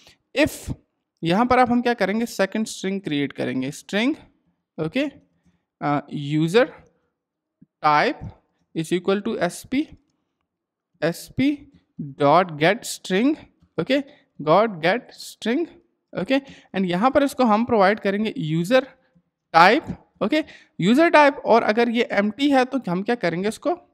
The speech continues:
वो करेंगे, एम्प्टी प्रोवाइड करेंगे, ठीक है। If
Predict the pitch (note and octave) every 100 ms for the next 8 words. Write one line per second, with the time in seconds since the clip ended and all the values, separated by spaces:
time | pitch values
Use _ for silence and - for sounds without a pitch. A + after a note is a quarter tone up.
0 | _ _ _ _ _ - D#3 C3 C3 C3
1 | C3 C3 - F3+ G3+ F3+ C3 - - -
2 | - D#3+ - C#4 E4+ - - _ _ -
3 | E4+ -